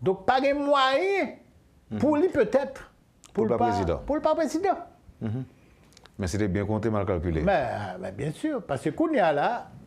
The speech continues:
Speaker 1: Américain recevoir monsieur avec un pile entre gens, et c'est la deuxième erreur monsieur fait. Bobo est un homme politique haïtien du dix-neuvième siècle, du début du vingtième siècle,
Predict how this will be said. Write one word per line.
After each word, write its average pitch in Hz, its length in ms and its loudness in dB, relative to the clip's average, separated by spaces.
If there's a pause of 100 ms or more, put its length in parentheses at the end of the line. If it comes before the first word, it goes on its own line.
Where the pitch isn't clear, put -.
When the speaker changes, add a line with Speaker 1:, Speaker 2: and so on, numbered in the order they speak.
Speaker 1:
Américain 135 640 0
recevoir 120 440 0
monsieur 107 240 -4
avec 101 240 -4
un 107 100 -4
pile 113 200 -4
entre 104 260 -6
gens, 170 220 -4 (400)
et 127 60 -8
c'est 170 160 -2
la 190 160 2
deuxième 147 440 0
erreur 120 240 -2
monsieur 95 260 -16
fait. - 200 -20 (3250)
Bobo 220 460 2
est 170 180 0
un 165 100 0
homme 160 180 0
politique 139 600 -2 (380)
haïtien 123 520 -2 (1500)
du 110 180 -6
dix-neuvième 180 640 0
siècle, 190 300 -4 (120)
du 117 160 -6
début 120 240 0
du 190 100 0
vingtième 165 380 -2
siècle, 131 280 -8